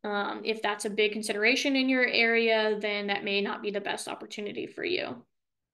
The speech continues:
This fourth photo here, I just kinda, again, wanted to highlight how access is such an important part of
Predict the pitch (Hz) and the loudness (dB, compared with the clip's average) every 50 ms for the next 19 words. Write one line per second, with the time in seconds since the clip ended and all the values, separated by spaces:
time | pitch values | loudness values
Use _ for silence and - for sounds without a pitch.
0 | _ _ _ _ _ _ _ _ _ _ _ _ - - - - - - - - | _ _ _ _ _ _ _ _ _ _ _ _ -20 -20 -20 -20 -20 -20 -20 -4
1 | _ - 277 285 - - 320 320 320 311 - - 277 277 277 277 277 285 277 269 | _ 2 2 2 4 4 4 4 4 2 2 4 6 6 6 6 6 6 4 4
2 | 262 240 226 233 247 240 - - 277 254 247 240 226 208 214 220 233 226 233 226 | 4 4 2 0 -2 -2 -2 -2 -2 2 2 2 2 2 2 4 4 4 4 4
3 | 226 226 226 226 220 214 214 226 214 - - 214 214 220 214 214 208 208 208 214 | 2 2 2 0 0 0 -2 -4 -6 0 2 4 4 4 4 4 4 4 2 2
4 | 226 226 208 196 - - 214 214 220 220 - - - 233 233 - 214 214 - - | 0 -2 -2 -2 0 2 2 2 2 0 2 2 2 2 2 0 -2 -2 -4 -6
5 | - - - - - - - 226 220 220 - - - 240 220 214 214 208 214 - | -8 -10 -12 -12 -8 0 2 2 2 2 0 -2 -2 -2 0 0 -2 -4 -2 -2
6 | 226 220 220 226 214 - - 208 202 208 214 214 - - - - 220 202 208 202 | -2 0 0 -2 -6 -6 -4 -2 0 0 0 -2 -4 -8 -8 -4 -2 0 2 2
7 | 202 202 202 202 - | 2 2 0 -4 -8